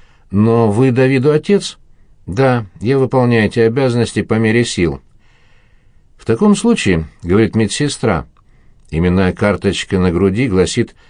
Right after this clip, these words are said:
«Сестра Рита», «вы не могли бы зайти в администрацион? Это срочно». «Через минуту пойду, непременно».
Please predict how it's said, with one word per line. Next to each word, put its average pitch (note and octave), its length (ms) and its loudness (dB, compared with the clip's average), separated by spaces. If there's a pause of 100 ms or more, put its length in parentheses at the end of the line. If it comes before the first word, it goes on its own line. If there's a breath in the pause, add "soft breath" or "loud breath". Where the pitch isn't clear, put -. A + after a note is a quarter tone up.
(180 soft breath)
«Сестра D3 500 -2
Рита», E2+ 440 -2 (800)
«вы A#2 380 2
не A#2 140 2
могли C3 320 2
бы A#2+ 160 2
зайти G#2+ 580 -2 (640 soft breath)
в A2 80 0
администрацион? B2 1000 0 (540)
Это G#2+ 640 -2
срочно». E2 640 -2 (1500)
«Через C3 300 0
минуту A2 420 2
пойду, F2+ 460 2 (280)
непременно». F#2 800 0